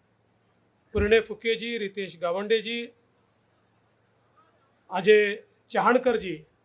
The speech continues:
आपले अजयजी, शिवानीताई, पारेंद्र पटलेजी, सारंग कदमजी, देवा देहाणकरजी, नागेश साठवणेजी,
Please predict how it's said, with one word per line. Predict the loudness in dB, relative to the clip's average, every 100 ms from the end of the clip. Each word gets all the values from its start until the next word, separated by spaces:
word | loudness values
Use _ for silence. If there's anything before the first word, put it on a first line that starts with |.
| _ _ _ _ _ _
आपले | -8 -2 0 -2 -6 -18 -18
अजयजी, | -4 -2 -2 -4 -6 -6 -8
शिवानीताई, | -6 -2 0 -2 -2 -4 -6 -12 -18 _
पारेंद्र | -4 -2 -4 -8
पटलेजी, | -8 -6 -4 -4 -4 -10 -12
सारंग | -12 -10 -10 -12
कदमजी, | -10 -10 -10 -6 -6
देवा | -6 -8 -8
देहाणकरजी, | -10 -10 -10 -12 -14 -14 -16 -20 _ _ _ _ _ _ _ -2
नागेश | -2 0 -4
साठवणेजी, | -6 -8 -4 0 0 -2 -8 -10